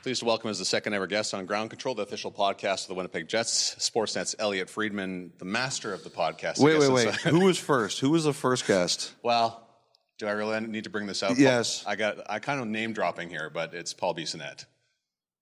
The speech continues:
Speaker 2: Oh, he's garbage. I can't
Speaker 1: <laughs>
Speaker 2: believe he was the
Speaker 1: He was,
Speaker 2: first
Speaker 1: he was an
Speaker 2: guest.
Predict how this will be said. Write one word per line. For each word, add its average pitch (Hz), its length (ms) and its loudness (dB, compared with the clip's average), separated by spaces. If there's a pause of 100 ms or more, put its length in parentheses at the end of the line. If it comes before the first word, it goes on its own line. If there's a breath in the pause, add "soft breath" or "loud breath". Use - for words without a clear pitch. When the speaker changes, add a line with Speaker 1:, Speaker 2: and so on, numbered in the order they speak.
Speaker 2:
Oh, 107 120 6
he's 113 220 4
garbage. 87 540 2
I 101 80 2
can't 107 240 2
Speaker 1:
<laughs> - 0 -
Speaker 2:
believe 101 240 4
he 98 100 2
was 101 160 2
the 92 80 0
Speaker 1:
He 92 140 -2
was, 135 140 4
Speaker 2:
first - 20 -2
Speaker 1:
he 135 100 4
was 87 120 6
an 143 60 2
Speaker 2:
guest. - 20 2